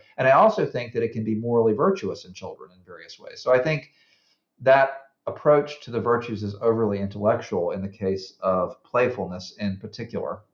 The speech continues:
And there are other reasons I don't like that framework. So I take a kind of what I call a more Kantian approach to the virtues, although it's only Kantian in a broad sense. It doesn't presuppose the kind of deontological moral framework that Kant has. But Kant,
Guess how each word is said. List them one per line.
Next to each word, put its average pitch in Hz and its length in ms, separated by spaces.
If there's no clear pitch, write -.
And 131 100
there 127 100
are 131 60
other 123 160
reasons 101 320
I 101 80
don't 101 140
like 98 180
that - 120
framework. 101 360
So 127 400
I 156 280
take 151 260
a 113 80
kind 120 180
of 107 280
what 113 140
I 120 80
call 135 260
a 120 80
more 107 180
Kantian 147 720
approach 143 380
to 151 80
the 143 80
virtues, 143 580
although 113 240
it's 117 140
only 139 200
Kantian 110 480
in 95 80
a 90 40
broad 98 300
sense. - 260
It 98 100
doesn't 113 340
presuppose 98 880
the 101 80
kind 98 200
of 90 60
deontological 95 760
moral 85 240
framework 92 540
that - 140
Kant 92 220
has. 85 320
But - 160
Kant, 160 320